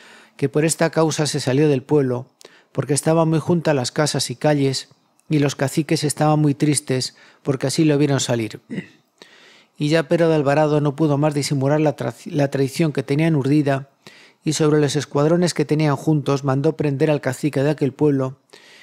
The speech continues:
y por justicia lo mandó quemar, y dio el señorío a su hijo. Y luego se salió a tierra llana, fuera de las barrancas,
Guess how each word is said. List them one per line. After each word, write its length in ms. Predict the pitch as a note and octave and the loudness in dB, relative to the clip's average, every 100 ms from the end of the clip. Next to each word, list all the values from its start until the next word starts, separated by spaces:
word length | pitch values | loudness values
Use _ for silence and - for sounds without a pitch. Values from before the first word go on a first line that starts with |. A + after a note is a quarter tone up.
| _ | _
y 80 | D3+ | -8
por 160 | C3+ D3 | -2 -2
justicia 480 | - G3 D#3+ C#3+ D#3 | -2 -4 -4 0 0
lo 100 | D3 | 2
mandó 260 | C3+ D3+ | 2 0
quemar, 460 | D3 D3 C#3+ A2 - _ - - - _ | 0 0 -2 -2 -12 _ -20 -20 -20 _
y 100 | D3+ | 0
dio 140 | C#3+ D#3 | 4 4
el 80 | |
señorío 460 | D3 D#3 D3 C#3+ D3+ | 2 0 2 2 2
a 20 | |
su 160 | C3 C3 | 0 -4
hijo. 320 | A2+ - G#2 _ _ _ - | -4 -10 -20 _ _ _ -6
Y 120 | D3 | 0
luego 200 | D3 D#3+ | 2 2
se 140 | D#3 D3 | 0 -2
salió 440 | - C#3 D#3 - | -2 2 2 0
a 120 | D3 | -4
tierra 340 | C#3 D#3+ D#3+ C#3+ | 0 0 2 2
llana, 400 | D3+ D3+ D3 C3+ | 2 2 0 -4
fuera 260 | - D#3 | -2 2
de 100 | D#3 | 2
las 140 | D3 D3 | 2 2
barrancas, 680 | C#3 C#3 C#3 B2+ C3 - | 2 2 0 -2 -4 -4